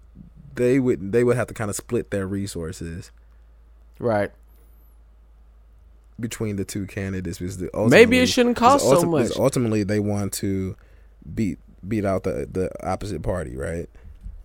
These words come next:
Speaker 2: Right.
Speaker 1: So if you, if you're kinda battling with, within each other, then, you know, y-,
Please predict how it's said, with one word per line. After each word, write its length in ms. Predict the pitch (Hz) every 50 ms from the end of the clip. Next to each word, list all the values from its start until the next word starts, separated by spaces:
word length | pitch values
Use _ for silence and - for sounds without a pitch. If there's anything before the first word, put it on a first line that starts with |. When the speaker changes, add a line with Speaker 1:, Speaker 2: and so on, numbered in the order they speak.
| - - -
Speaker 2:
Right. 400 | - 127 127 113 104 101 - -
Speaker 1:
So 480 | - 113 95 95 92 87 85 95 113 123 - - - - - - _ _ _ _ - - - - - - - -
if 180 | - 104 -
you, 140 | 107 104 82
if 100 | 98 104
you're 340 | 104 107 110 110 107 104 98
kinda 380 | 90 - - 110 101 95 95 90
battling 800 | 85 80 78 78 98 101 101 95 95 95 92 92 92 92 90 80
with, 140 | 78 80 - - - - - - - -
within 360 | 76 90 95 - 95 90 87
each 180 | 82 80 87 -
other, 440 | 101 90 90 82 80 78 80 90 104 - - - - - - - - - - - - - - - - - - - - - - - - - - - - - - - - - - - - -
then, 500 | - 92 92 90 85 80 76 69 69 71
you 120 | 87 101
know, 300 | 87 78 71 65 62 65 60 -
y-, 400 | - 67 85 80 - - 87 -